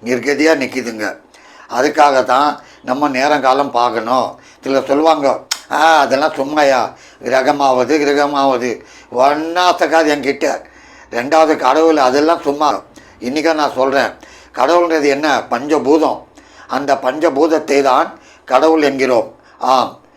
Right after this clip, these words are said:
உதாரணத்துக்கு இப்போ நான் சொல்ல வரேன் பாருங்க. இப்போ ஆறு ஆறு இருபத்தஞ்சி செவ்வாய்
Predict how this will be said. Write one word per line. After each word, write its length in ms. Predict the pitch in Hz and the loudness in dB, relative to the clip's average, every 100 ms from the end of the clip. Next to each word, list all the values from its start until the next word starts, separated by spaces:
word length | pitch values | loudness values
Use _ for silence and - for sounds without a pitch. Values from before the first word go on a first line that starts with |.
| _ _ _ _ _ _ - | _ _ _ _ _ _ -4
உதாரணத்துக்கு 1000 | 139 165 156 135 127 113 120 151 - - _ | 2 4 2 -2 -4 -2 0 2 0 -8 _
இப்போ 260 | 127 127 135 | -10 -2 0
நான் 180 | 123 | 0
சொல்ல 300 | 117 143 160 | -2 0 2
வரேன் 160 | 139 127 | 2 0
பாருங்க. 500 | 127 135 123 113 92 - - - - - _ _ _ | 0 0 0 -2 -4 -10 -20 -20 -20 -20 _ _ _
இப்போ 540 | 147 147 156 170 - - - - _ - - | -4 -2 4 4 2 -6 -20 -20 _ -20 -4
ஆறு 480 | 123 139 160 165 | 4 6 6 4
ஆறு 300 | 151 143 156 | 4 4 4
இருபத்தஞ்சி 800 | 151 139 147 139 123 117 123 151 - - - - | 2 0 -2 -4 -4 -2 -2 -2 -8 -20 -20 -10
செவ்வாய் 560 | - 143 156 151 107 | -4 0 4 2 0